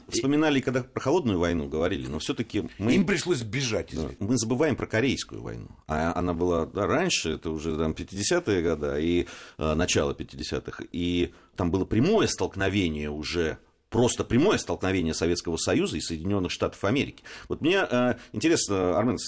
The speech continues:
Speaker 1: с твоей точки зрения, вообще Корея, как вот то, о чем мы сейчас говорим, как она, э, сыграла? Потому что, ну да, действительно, там прошло-то всего пять лет. Да? П-, мы были союзниками, мы были в Потсдаме, в Ялте, договаривались, д-,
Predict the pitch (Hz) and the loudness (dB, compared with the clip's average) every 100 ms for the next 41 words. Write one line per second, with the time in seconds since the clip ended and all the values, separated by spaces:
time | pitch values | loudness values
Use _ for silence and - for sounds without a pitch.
0 | - - 147 147 - 117 135 117 82 92 | -4 0 0 0 -4 -2 0 2 2 0
1 | - - 120 165 131 82 - - 143 - | -4 -2 0 2 2 0 -2 -2 -2 -4
2 | - - 87 101 - _ _ - 139 117 | -18 -10 -6 -6 -8 _ _ -4 2 2
3 | - 117 101 - 104 87 87 98 95 - | 2 2 2 0 0 -2 0 2 2 -2
4 | 131 110 110 107 - - - 82 85 82 | -2 0 0 0 -8 -14 -4 0 2 2
5 | - 117 123 87 60 - _ - _ 80 | 0 2 4 2 0 -10 _ -20 _ -2
6 | 90 104 - 117 107 - - - 110 196 | -2 -2 0 2 2 0 -10 -2 0 2
7 | 120 - 156 104 87 82 - - - - | 2 0 0 0 0 -2 -8 -14 -20 -2
8 | 127 123 165 165 104 - 131 156 - - | 0 2 2 0 0 2 4 4 2 -8
9 | _ _ - 127 165 147 - - - - | _ _ -2 0 2 2 0 -6 -6 -2
10 | 143 - - - - 107 120 120 127 139 | -2 -2 -6 -6 -2 2 4 4 4 4
11 | 185 151 85 80 80 76 82 101 104 101 | 2 0 -2 -4 -2 -2 0 2 2 2
12 | - - - 113 104 95 - - 104 98 | -2 -6 0 4 6 4 0 -6 0 0
13 | - - 101 87 92 147 139 107 90 82 | -2 -2 0 0 2 4 4 2 0 0
14 | 107 135 - 92 87 95 127 170 123 80 | 2 2 2 -2 0 2 4 4 2 0
15 | 65 - - | -6 -10 -12